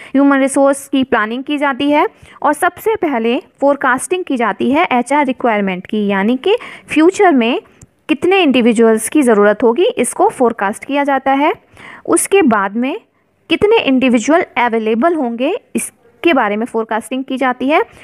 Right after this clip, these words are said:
और फिर अवेलेबिलिटी और जो रिक्वायरमेंट है उसके बीच का गैप पता किया जाता है। जब हम कंपेयर करते हैं इन दोनों चीज़ों को तो तीन ऑप्शन निकल कर आते हैं, या तो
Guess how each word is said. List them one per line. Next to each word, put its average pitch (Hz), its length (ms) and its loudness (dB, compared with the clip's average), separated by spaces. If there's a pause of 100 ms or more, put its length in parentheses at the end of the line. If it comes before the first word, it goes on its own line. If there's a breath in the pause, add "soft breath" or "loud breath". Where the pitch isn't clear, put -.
(120 loud breath)
और 427 180 2
फिर 403 460 -2 (160)
अवेलेबिलिटी 254 720 0 (260)
और 359 360 0
जो 285 120 0
रिक्वायरमेंट 277 680 -2
है 262 220 0
उसके - 360 -2
बीच 240 360 0
का 359 140 2 (400 loud breath)
गैप 285 320 0
पता - 220 -2
किया 202 240 -6
जाता 180 260 -6
है। 247 240 0 (360 loud breath)
जब 302 160 2
हम 359 140 0
कंपेयर 302 420 0
करते 320 300 -2
हैं 226 160 -2
इन 220 80 -4
दोनों 220 200 2
चीज़ों 240 300 0
को 392 160 2
तो 480 100 2 (120)
तीन 381 240 0
ऑप्शन 269 320 0
निकल 208 220 -2
कर - 140 -6
आते 180 220 -6
हैं, 320 220 0 (320 loud breath)
या 226 300 2
तो 453 260 -2